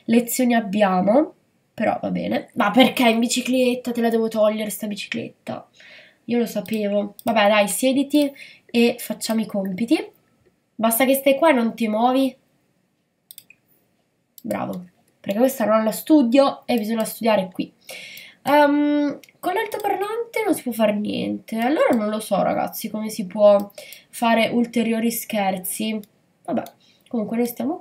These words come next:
qua. Il nostro primo giorno di scuola è andata piuttosto bene.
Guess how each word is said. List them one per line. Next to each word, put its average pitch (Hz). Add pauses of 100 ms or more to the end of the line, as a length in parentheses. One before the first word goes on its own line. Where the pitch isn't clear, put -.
qua. - (2000)
Il 240
nostro 233
primo 214
giorno 220
di 202
scuola 214
è -
andata 202
piuttosto -
bene. 175